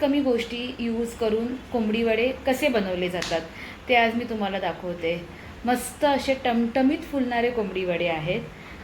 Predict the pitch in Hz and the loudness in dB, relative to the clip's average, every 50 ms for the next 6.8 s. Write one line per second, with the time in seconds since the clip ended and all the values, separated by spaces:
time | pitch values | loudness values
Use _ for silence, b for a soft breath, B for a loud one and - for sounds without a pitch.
0 | B 233 220 220 214 220 226 226 226 254 277 262 214 214 - 208 185 170 175 180 | B -2 -2 0 0 0 2 2 2 4 4 4 4 2 2 -2 -2 0 0 -2
1 | 185 185 - - 220 - 233 214 190 180 - 202 202 - 254 254 - 262 233 226 | -2 -2 -4 -6 -6 -4 -2 -2 -2 -2 -4 -6 -8 -8 -6 -2 2 2 2 2
2 | - 254 226 185 165 156 156 156 151 - - 147 - - - - - - - - | 2 0 0 0 0 -4 -6 -8 -8 -8 -10 -12 -12 -14 -14 -16 -16 -16 -18 -18
3 | - - - - - - - - - - - B B B B B B B B - | -18 -18 -18 -16 -16 -16 -16 -18 -16 -16 -16 B B B B B B B B -14
4 | - - - 277 269 269 214 220 180 170 160 165 - - - 233 - 262 262 269 | -6 0 2 4 4 4 2 0 -2 -2 -4 -8 -6 -4 -4 -4 -2 -2 -2 -2
5 | 233 254 269 269 254 226 202 202 214 240 247 247 233 233 240 233 233 269 269 269 | 0 -2 -2 0 0 0 0 0 0 0 2 2 2 0 0 -2 0 -2 -2 -2
6 | 254 185 175 175 175 175 - - 190 180 151 143 151 143 151 | -2 -2 -2 -4 -4 -6 -8 -6 -4 -4 -4 -4 -4 -6 -8